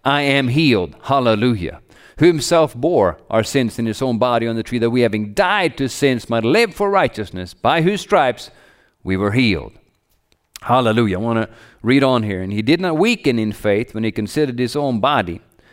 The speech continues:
which was as good as dead." So he didn't deny that there was a fact there,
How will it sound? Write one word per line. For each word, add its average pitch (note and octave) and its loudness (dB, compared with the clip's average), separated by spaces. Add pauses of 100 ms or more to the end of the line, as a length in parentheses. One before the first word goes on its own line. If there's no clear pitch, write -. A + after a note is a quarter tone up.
(200)
which A#2+ -2
was A#2 -4
as G#2 -10
good B2 2
as G2+ 2
dead." A2 2
So D#3 0 (160)
he B2 -4
didn't E3+ 2
deny D3+ 2
that B2 -2
there C3 -2
was C3 0
a A2 -2
fact - -4
there, F#2 -4